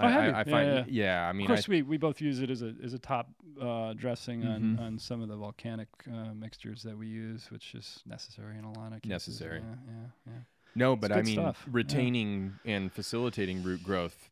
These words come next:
Speaker 2: planting on stone with
Speaker 1: It's
Speaker 2: sphagnum 'cause I don't have
Speaker 1: amazing
Speaker 2: muck.
Speaker 1: stuff. Yeah, yeah. The
Speaker 2: Slab
Speaker 1: Cato
Speaker 2: retention.
Speaker 1: is, uh, I like it. I like something mixed,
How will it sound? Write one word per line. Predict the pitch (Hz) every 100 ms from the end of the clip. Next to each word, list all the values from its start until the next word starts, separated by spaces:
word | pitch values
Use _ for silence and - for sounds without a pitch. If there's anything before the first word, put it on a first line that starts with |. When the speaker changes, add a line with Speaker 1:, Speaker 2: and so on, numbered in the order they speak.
| -
Speaker 2:
planting | 113 101 107
on | 98 92
stone | - - 110 110
with | 95
Speaker 1:
It's |
Speaker 2:
sphagnum | - 92 92 90 107
'cause | 95
I | 92
don't | 98 98
have | 92
Speaker 1:
amazing | 95
Speaker 2:
muck. | 98 107
Speaker 1:
stuff. | 110 107 - - -
Yeah, | 135 175 180 165 139
yeah. | 117 135 127
The | 117
Speaker 2:
Slab | 113 117 113 117
Speaker 1:
Cato | 107 - 156 151 139
Speaker 2:
retention. | 120
Speaker 1:
is, | 117 113 - 131
uh, | 117 110 120
I |
like | 214 247 -
it. | - 131
I | 165
like | 196 - _ - - -
something | - 160 160 135 117 110 117 - _ _ 170 135
mixed, | 117 147 - - - -